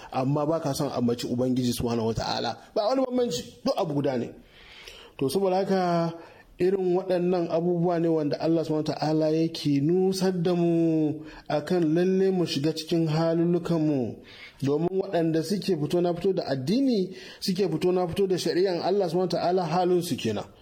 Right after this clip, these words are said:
Saboda haka mutum ya shiga taitayinsa. To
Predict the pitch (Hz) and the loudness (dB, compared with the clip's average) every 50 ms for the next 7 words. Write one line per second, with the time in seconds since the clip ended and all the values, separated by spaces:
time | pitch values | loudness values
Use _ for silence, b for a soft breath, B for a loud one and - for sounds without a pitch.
0 | B B B B B - 156 151 151 160 156 156 160 131 135 135 - 180 170 156 | B B B B B -2 0 0 0 0 0 0 -2 -2 -2 0 0 0 2 2
1 | 143 131 - - 127 135 139 139 147 139 139 - 117 104 107 107 - - - - | 2 0 -2 -4 -4 -4 -2 -2 -2 -2 -2 0 -2 -2 -2 -2 -4 -4 -8 -10
2 | - - - - _ - _ _ _ _ - _ _ _ _ _ _ - B B | -12 -20 -20 -20 _ -20 _ _ _ _ -20 _ _ _ _ _ _ -18 B B
3 | B B B B B B B - 165 160 156 156 151 143 135 131 117 127 - B | B B B B B B B -2 0 0 0 0 -2 -2 -2 -2 -2 -4 -8 B